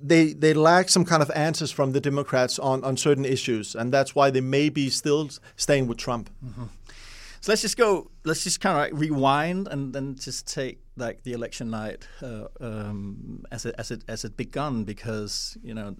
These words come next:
Speaker 2: now a lot of people, you said it too, Ruslan, have a twenty sixteen déjà vu, reliving twenty sixteen. But when we started out, it was all Biden, you know, how large, how big was the Biden victory going to be?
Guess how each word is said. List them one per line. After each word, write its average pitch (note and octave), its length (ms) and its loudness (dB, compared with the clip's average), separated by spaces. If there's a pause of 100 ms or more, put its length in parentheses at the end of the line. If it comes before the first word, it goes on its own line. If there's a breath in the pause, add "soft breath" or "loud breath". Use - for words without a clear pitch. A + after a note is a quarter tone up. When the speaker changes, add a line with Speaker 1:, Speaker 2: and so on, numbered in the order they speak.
(140)
Speaker 2:
now C3+ 320 6
a C3+ 40 4
lot B2+ 140 -2
of A#2+ 40 -14
people, A2+ 420 -10
you B2+ 80 -10
said A#2 200 -4
it - 80 -8
too, A2 180 -8
Ruslan, G2+ 520 -10
have G2+ 180 -12
a G#2 60 -12
twenty G#2 260 -12
sixteen G2+ 560 -12 (320 soft breath)
déjà G#2+ 260 -6
vu, G2 200 -6 (500 soft breath)
reliving G#2+ 600 -4
twenty G#2 240 -8
sixteen. - 560 -4
But A#2+ 200 -4 (140)
when A#2 160 -4
we B2+ 60 -4
started C#3+ 360 2
out, F#3 260 4
it D3 100 -4
was - 520 0
all B2+ 500 2 (280)
Biden, B2 400 -2 (240)
you - 60 -2
know, A2 80 -2
how C3 280 0
large, A#2+ 440 0
how B2+ 180 -2
big B2 340 -2 (100)
was B2 220 -2
the A#2+ 80 -6
Biden A2+ 220 0
victory B2+ 280 -2
going A#2+ 200 -2
to A2+ 100 -6
be? F3+ 380 4